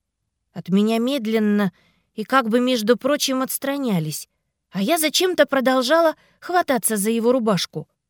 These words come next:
«Не думаю». «А можно мне с тобой?» На меня посмотрели так, что я без всяких слов поняла, насколько невысокого мнения Райер о моих умственных способностях,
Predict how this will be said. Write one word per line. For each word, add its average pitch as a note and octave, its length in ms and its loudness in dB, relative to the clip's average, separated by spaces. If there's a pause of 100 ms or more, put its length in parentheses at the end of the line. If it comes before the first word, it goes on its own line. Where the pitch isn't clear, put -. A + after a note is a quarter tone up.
(600)
«Не E3 220 -2
думаю». F#3 440 -4 (1160)
«А B3+ 80 -4
можно F#4+ 360 0
мне D4+ 280 0
с - 60 -4
тобой?» E3+ 460 -2 (1200)
На E3+ 120 0
меня G#3+ 280 2
посмотрели A#3 640 0
так, C#4+ 300 -4 (400)
что - 200 -6
я B3 160 4
без B3 180 0
всяких B3+ 400 -2
слов B3+ 300 0
поняла, B3 420 2
насколько B3+ 540 -2
невысокого A3 640 0
мнения G#3 560 0
Райер B3+ 340 0 (220)
о B3+ 100 -6
моих B3 300 0
умственных F#3+ 500 0
способностях, E3 840 -6